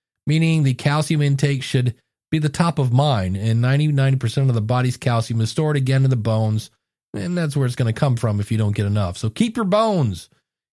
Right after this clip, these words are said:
in, uh, top shape by keeping an eye on your calcium. Iron,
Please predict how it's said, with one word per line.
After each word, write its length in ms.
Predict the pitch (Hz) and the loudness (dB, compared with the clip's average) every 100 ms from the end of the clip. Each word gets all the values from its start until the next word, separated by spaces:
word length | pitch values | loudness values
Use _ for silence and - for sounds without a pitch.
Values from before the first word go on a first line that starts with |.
| - | -2
in, 360 | 131 131 127 123 | 2 2 2 2
uh, 280 | 117 110 | 2 0
top 400 | 110 - 135 123 - | 0 0 0 -2 -10
shape 380 | - 143 120 117 | -6 -2 -2 0
by 140 | 110 | -2
keeping 320 | 110 127 123 | -2 -2 0
an 60 | 113 | 0
eye 340 | 110 107 107 - _ _ _ _ - | 2 0 0 -4 _ _ _ _ -2
on 200 | 120 113 | 0 2
your 100 | 104 | 0
calcium. 640 | - 151 147 170 165 151 _ _ _ _ | -2 -2 0 0 -2 -4 _ _ _ _
Iron, 520 | 175 220 240 175 185 | -2 0 0 0 0